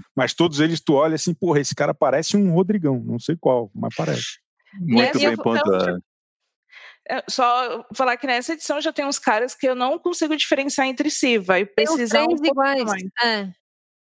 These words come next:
Speaker 4: Mas eu acho que também a, a gente tende a fazer isso, né? A rotular as pessoas pelo primeiro olhar que a gente tem a respeito delas, e daí a gente vai separar a Patricinha, o, o modelo,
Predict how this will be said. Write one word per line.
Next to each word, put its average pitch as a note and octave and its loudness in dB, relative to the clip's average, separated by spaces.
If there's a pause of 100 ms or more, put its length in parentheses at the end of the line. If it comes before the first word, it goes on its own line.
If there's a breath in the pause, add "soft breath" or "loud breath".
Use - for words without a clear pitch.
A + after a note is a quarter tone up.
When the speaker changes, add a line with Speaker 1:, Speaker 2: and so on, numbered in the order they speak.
(840 loud breath)
Speaker 4:
Mas B3+ 2
eu F4+ 2
acho F4 -2
que - -20
também C4 0
a, B3+ 0
a C#4+ 0
gente D4 -4
tende D4+ 0
a C#4 0
fazer D#4 0
isso, A#3 -2
né? G#3+ 2
A G3 2
rotular A3+ 0
as A3 -4
pessoas A#3 0
pelo B3 0
primeiro B3 0
olhar A3+ 0
que A3+ -4
a A3 -2
gente G#3 -6
tem A3 2
a G#3+ 0
respeito G3+ -2
delas, G3 0
e - -16
daí F3+ 0
a F#3+ -2
gente F3+ -8
vai G3+ 4
separar G3+ 0
a E3 -4
Patricinha, G3 -2 (420 loud breath)
o, F#3+ 2
o F#3 0
modelo, F#3+ 2